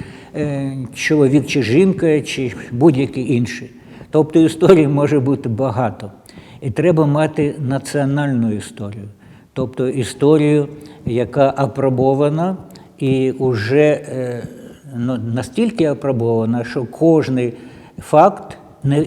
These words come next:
не є фейк, а є справді факт.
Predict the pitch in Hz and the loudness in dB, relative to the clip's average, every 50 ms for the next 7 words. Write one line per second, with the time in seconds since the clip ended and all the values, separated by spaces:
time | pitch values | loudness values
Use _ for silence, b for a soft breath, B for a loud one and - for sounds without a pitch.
0 | - 139 131 139 147 143 139 151 175 170 - - 180 170 135 101 92 - - - | -2 -4 -4 -2 -2 0 0 0 0 -2 -2 0 2 2 2 0 -2 -8 -12 -14
1 | - - - - - _ _ - _ _ _ _ _ - - - 123 110 98 110 | -14 -16 -20 -20 -20 _ _ -20 _ _ _ _ _ -14 -10 -6 -4 -4 -2 0
2 | 135 151 - 151 - - - - 113 117 117 123 120 117 131 127 - - 127 104 | 0 0 -2 -4 -8 -12 -14 -12 -8 -6 -6 -4 -6 -6 -8 -8 -6 -6 -8 -8
3 | 107 - | -8 -14